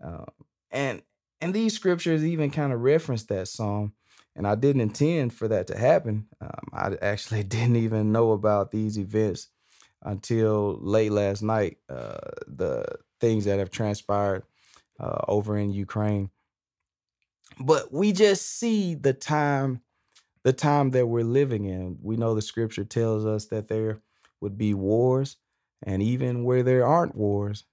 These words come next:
there's rumors of 'em. And so, w-, more than ever,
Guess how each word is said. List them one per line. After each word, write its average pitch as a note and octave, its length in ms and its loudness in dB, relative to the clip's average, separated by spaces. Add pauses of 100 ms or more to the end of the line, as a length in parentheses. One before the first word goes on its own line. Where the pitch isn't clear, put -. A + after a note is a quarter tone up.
(220)
there's G#2 220 0
rumors A2 420 -2
of F#2+ 160 -4
'em. F#2+ 140 -10 (440)
And A#2+ 140 -2
so, B2+ 460 4 (1700)
w-, - 300 -14 (1000)
more F3+ 460 0
than G#3+ 160 -2
ever, C3 460 0